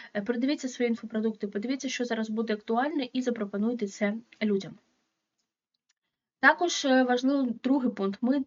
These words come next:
дивимося на свої сегменти, дивимося, чи можемо ми зараз якісь сегменти долучити, які сегменти зараз будуть релевантні, з якими сегментами нам зараз вигідно працювати.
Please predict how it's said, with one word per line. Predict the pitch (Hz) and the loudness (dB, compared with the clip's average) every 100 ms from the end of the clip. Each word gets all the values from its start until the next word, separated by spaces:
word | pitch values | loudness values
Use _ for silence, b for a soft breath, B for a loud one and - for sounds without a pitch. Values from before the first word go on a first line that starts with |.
| - | 0
дивимося | 226 262 254 247 | 4 6 4 2
на | 226 | -2
свої | 233 233 233 | 0 0 0
сегменти, | 233 226 214 202 196 | -2 2 4 2 0
дивимося, | 220 247 226 220 | -2 -2 -2 -6
чи | - | -4
можемо | 233 285 285 240 | -2 0 0 0
ми | 226 | 2
зараз | 233 226 226 | 2 0 -2
якісь | 226 226 | -10 -8
сегменти | 226 220 220 208 202 | -4 0 0 -2 -6
долучити, | 214 214 220 214 196 B B B | -4 -4 -4 -6 -8 B B B
які | 226 285 | -4 -2
сегменти | 277 247 240 240 | -2 -2 -2 0
зараз | 226 220 214 | 0 0 0
будуть | 220 226 | 0 0
релевантні, | 220 220 214 208 202 | 0 0 2 0 -2
з | 208 | -2
якими | 262 262 | 2 2
сегментами | 262 247 240 233 233 226 | 0 -2 -2 0 0 0
нам | 226 226 | 2 0
зараз | 220 208 202 | 0 -4 -4
вигідно | 214 208 208 | -2 -2 -4
працювати. | 202 214 226 269 370 | -6 -8 2 4 4